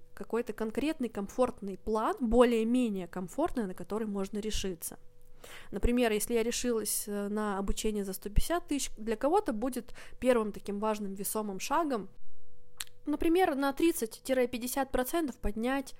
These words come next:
свой чек и, собственно, по-другому начать проявляться в соцсетях с другими людьми или ещё какие-то, там, способы для своего продвижения использовать.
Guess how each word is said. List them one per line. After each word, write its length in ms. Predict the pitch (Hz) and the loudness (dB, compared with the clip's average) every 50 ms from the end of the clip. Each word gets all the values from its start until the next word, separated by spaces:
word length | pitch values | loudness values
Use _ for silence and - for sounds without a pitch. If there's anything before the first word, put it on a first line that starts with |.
| - - | -14 -8
свой 360 | - - - 220 226 247 240 220 | -4 -4 -2 2 2 2 2 2
чек 500 | - - - 294 302 311 302 - - - - - | 0 -2 0 2 2 2 2 0 -4 -6 -6 -6
и, 360 | 226 220 240 254 262 254 226 | -4 -2 -2 -2 -2 -2 -2
собственно, 640 | - - 226 226 226 - - - 220 214 214 202 196 | -4 -4 -4 0 0 0 0 0 -2 -4 -4 -4 -4
по-другому 560 | - 214 214 220 226 214 220 247 254 240 226 | -4 -4 -2 0 -2 2 4 4 4 4 2
начать 480 | 208 190 190 - - 220 220 - - - - - - - | 0 -2 -4 -2 -2 -2 -2 -2 -6 -12 -16 -18 -4 0
проявляться 920 | - 208 214 220 220 214 220 214 220 240 247 247 - - 208 196 180 175 - - - - - | 2 2 2 2 2 2 2 2 2 2 2 0 -2 -4 -2 -4 -4 -6 -8 -10 -16 -16 -6
в 80 | - - | -2 0
соцсетях 840 | - 233 226 220 - - - 202 - - 254 269 277 285 277 - - | 2 2 2 2 2 0 0 0 -2 0 2 4 4 4 2 0 -2
с 140 | 214 208 196 | -2 -2 -2
другими 440 | 202 208 214 196 214 214 214 208 | -2 -2 -2 -2 -2 -2 0 0
людьми 560 | 196 196 202 180 202 208 233 262 277 277 277 - - - - - | -2 -2 -2 -2 -2 -2 0 0 0 -2 -4 -6 -12 -16 -12 -6
или 220 | 302 277 254 226 | -4 -4 -2 -2
ещё 260 | 214 208 202 - 247 240 | -2 -4 -2 -2 -2 -2
какие-то, 640 | 208 - - 220 208 - 196 190 190 - - 190 190 - | -4 -6 -8 -8 -6 -4 -4 -2 -2 -2 -4 -6 -6 -8
там, 140 | 185 185 - | -8 -6 -6
способы 540 | - - - 247 240 - - 220 190 196 190 | -4 2 4 4 4 4 2 0 -2 -4 -4
для 220 | 190 208 214 208 | -4 -4 -2 -2
своего 320 | 208 - 196 190 196 196 | -2 -4 -4 -4 -4 -6
продвижения 720 | 190 - 196 190 185 196 190 190 190 202 226 233 220 196 - - 208 | -4 -4 -6 -6 -4 -6 -6 -4 -4 -2 -2 -2 -4 -6 -6 -6 -8
использовать. 760 | 202 - - - 185 180 170 170 - 185 185 - - - | -8 -6 -6 -4 -4 -4 -4 -6 -8 -8 -10 -10 -10 -12